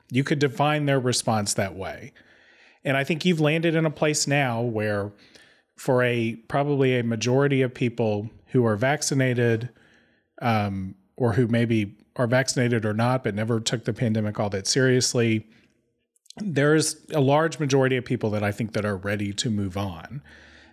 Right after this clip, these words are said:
But I think if you are somebody who is truly committed to,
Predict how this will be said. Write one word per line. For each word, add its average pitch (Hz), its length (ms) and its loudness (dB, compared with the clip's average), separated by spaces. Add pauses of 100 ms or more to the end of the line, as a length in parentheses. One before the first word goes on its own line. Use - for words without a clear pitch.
(120)
But 131 100 0
I 131 120 2
think 147 260 -2
if 127 180 -4
you 147 220 4
are 120 580 2 (580)
somebody 147 480 2
who 143 160 4
is 160 240 4 (180)
truly 180 440 4
committed 139 560 0
to, 120 400 4